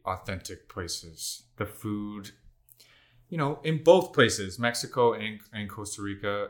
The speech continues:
have just been, like, amazing to really, like, back home, you would have Mexican food, but to eat it in Mexico at a place kind of off the beaten path was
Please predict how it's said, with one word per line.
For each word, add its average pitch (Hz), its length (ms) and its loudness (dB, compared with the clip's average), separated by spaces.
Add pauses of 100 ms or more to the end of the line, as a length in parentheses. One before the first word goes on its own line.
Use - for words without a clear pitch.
(140)
have 98 220 -10
just - 320 -8
been, 101 260 -6
like, 87 340 -12 (720)
amazing 110 920 -4
to - 160 -4
really, 101 580 -6 (300)
like, 117 200 2
back 127 220 6
home, 117 360 -2
you 107 180 -4
would 104 140 -2
have 101 280 -2
Mexican 98 520 -8
food, 95 380 -10 (680)
but 117 160 -4
to - 120 -6 (140)
eat 110 140 -2
it 113 260 0 (300)
in 104 200 -2
Mexico 98 800 -2 (240)
at 101 120 -2
a 98 40 -2
place 98 400 -4
kind 90 220 -10
of 90 160 -12
off 92 260 -6
the 95 80 -8
beaten 98 340 -6
path 87 600 -2 (800)
was 98 560 4